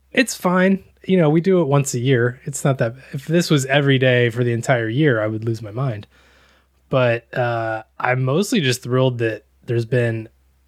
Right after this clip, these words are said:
a crap load of scores this, this time. I have to think more than last time, 'cause just gauging by how often I'm going in and,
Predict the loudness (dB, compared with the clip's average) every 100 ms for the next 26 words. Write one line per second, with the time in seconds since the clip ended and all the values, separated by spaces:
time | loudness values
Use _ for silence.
0 | _ _ -14 -14 _ _ -20 -20 -12 -2
1 | 2 2 4 2 2 -4 -6 -4 -6 -6
2 | -6 -8 -10 -2 0 0 -4 -12 -8 -10
3 | -10 _ _ _ _ -6 -4 0 -2 -2
4 | -4 -4 -4 -2 0 0 -4 -6 -8 -12
5 | -16 -16 -6 -6 -6 -14 -12 0 2 2
6 | -2 -20 -20 -20 -20 -20 -18 -4 0 0
7 | 0 0 2 0 0 0 2 2 0 0
8 | 0 0 -4 -2 0 2 2 2 0 -2